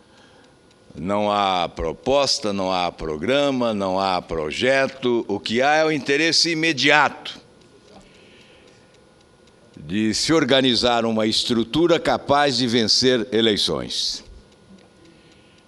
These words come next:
E o eleitor fica aturdido diante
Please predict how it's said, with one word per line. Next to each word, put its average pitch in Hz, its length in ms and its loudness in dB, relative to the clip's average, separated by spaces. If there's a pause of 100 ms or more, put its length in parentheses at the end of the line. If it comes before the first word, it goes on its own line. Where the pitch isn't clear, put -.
(560)
E 95 140 -6
o 104 80 -2
eleitor 113 640 0 (1080)
fica - 480 -2
aturdido 113 1200 -4
diante 120 800 0